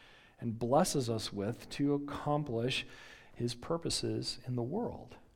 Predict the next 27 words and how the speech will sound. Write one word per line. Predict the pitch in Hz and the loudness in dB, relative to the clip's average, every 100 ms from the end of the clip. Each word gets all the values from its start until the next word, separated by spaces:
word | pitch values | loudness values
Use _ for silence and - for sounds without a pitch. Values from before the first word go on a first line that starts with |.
| _ - - | _ -20 -2
And | 131 | 4
it's | 147 196 | 6 6
okay | 202 - 233 285 | 4 6 6 6
for | - 160 | 4 2
you | 151 190 240 | 4 4 4
to | 240 202 175 | 2 0 2
enjoy | 151 151 131 131 208 226 113 127 160 | 2 2 4 4 6 6 6 4 2
some | - 160 175 | 2 2 4
of | 170 135 | 4 8
that | 139 147 147 127 | 8 8 6 4
blessing | 143 151 170 156 | 6 6 2 0
too. | - 247 240 - - - - - - - - - | 0 2 2 0 -6 -16 -18 -20 -20 -20 -16 2
You | 131 | 4
don't | 139 175 226 - - | 8 8 8 2 -10
plant | - - 190 185 175 - - - - - | 0 6 6 6 2 -10 -16 -18 -20 -8
food | - 208 151 143 170 151 127 | 4 8 10 10 6 4 -4
just | 117 123 170 165 - - - | 0 8 8 8 0 -4 -8
to | - 156 143 | 0 4 6
sell | 135 - - - 208 135 | 6 4 4 8 10 10
it. | 127 143 | 8 6
You | 143 151 | 2 4
actually | 139 - 175 180 170 - | 2 0 2 2 0 0
eat | 240 269 - | 4 6 6
some | - 143 117 | 6 6 4
of | 85 | -2
it, | - - - - - | -6 -12 -16 -18 -8
right? | 131 196 | -4 -2